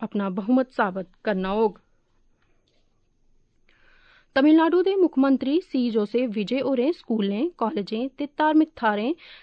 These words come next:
ते बस अड्डें कश स्थित शराब दी दकानें गी बंद करने दा हुकम दित्ता ऐ। इक बयानै च राज्य सरकार ने आखेआ ऐ जे चार हजार छे सौ पचह्त्तर शराब दियां दकानां चला करदियां न। इंदे चा स्कूलें,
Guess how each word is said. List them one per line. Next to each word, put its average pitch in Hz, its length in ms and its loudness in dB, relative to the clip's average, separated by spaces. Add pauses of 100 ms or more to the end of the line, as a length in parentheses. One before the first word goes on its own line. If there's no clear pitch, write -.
ते 240 80 2
बस 233 320 0
अड्डें 233 300 0
कश 294 240 -2
स्थित 220 320 -6
शराब 196 340 -4
दी 202 160 -4
दकानें 202 440 -2
गी 214 100 -4 (100)
बंद 202 240 -6
करने 233 240 -2
दा 190 240 -8
हुकम 220 300 -4
दित्ता 190 260 -4
ऐ। 202 100 -2 (520)
इक 190 160 -6
बयानै 196 340 -4
च 185 120 -12
राज्य 196 280 -6
सरकार 202 460 -6 (420)
ने 220 240 -2
आखेआ 302 340 -2
ऐ 302 80 0
जे 320 220 -6
चार 208 220 -2
हजार 214 360 -2
छे 214 220 -4
सौ 214 200 -6
पचह्त्तर 247 460 -4
शराब 196 340 -6
दियां 196 140 -4
दकानां 190 420 -6
चला 190 200 -4
करदियां 214 420 -8
न। 269 120 -2 (400)
इंदे 262 260 4
चा 277 220 -4
स्कूलें, 208 500 -2